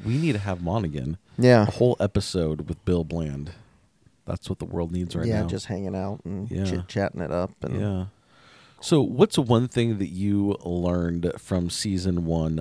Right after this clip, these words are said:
Speaker 1: of our podcast?
Speaker 2: That you annoy me.
Speaker 1: Okay. Is that something that you learned? Because I feel like you already knew that.
Speaker 2: Well, it became more apparent.
Speaker 1: It, did it?
Speaker 2: Yeah, when I'm like,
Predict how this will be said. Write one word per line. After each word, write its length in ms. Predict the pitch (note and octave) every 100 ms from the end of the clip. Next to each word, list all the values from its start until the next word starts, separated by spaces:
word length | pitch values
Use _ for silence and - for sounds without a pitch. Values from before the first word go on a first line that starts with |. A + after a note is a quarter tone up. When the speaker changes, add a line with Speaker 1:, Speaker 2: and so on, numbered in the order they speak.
| -
Speaker 1:
of 300 | D#2+ D#2 D#2 -
our 240 | D2 D2+
podcast? 960 | D2+ - C#2 C#2 - B1+ A#1+ G#2 - - - - _ _ _ _ -
Speaker 2:
That 520 | G2+ B2 A#2 G#2 -
you 300 | A2 A2+ G#2
annoy 300 | - F#2 F2
me. 240 | F#2 - - - - -
Speaker 1:
Okay. 320 | C3+ B2 C3+ - - - _
Is 140 | - A#2+
that 100 | C3
something 260 | D#3 C#3
that 120 | A#2 F#2+
you 100 | F#2+
learned? 340 | G2 G#2+ C3+
Because 240 | B2 - G#2+
I 40 |
feel 160 | - A#2+
like 140 | A#2+
you 80 | G#2+
already 200 | G2 F2+
knew 220 | E2 D#2+
that. 300 | C#2 G#1+ B1 - - - - - - - - - -
Speaker 2:
Well, 420 | D#3 D#3+ B2 A#2 A#2+ -
it 220 | A#2 F#2+
became 400 | A2 G2 A#2+ A2+
more 260 | A2 A2 E2
apparent. 800 | - - A#2+ A2+ D#2+ G2 - -
Speaker 1:
It, 160 | F#2 F2
did 160 | F2+
it? 180 | F2+ G2 - - - _ - -
Speaker 2:
Yeah, 300 | A2 F#2+ F2
when 720 | F#2+ G#2 G2+ G#2 G#2 G2+ A#2 - - -
I'm 180 | G2+ F2
like, 380 | F#2+ G2+ F#2+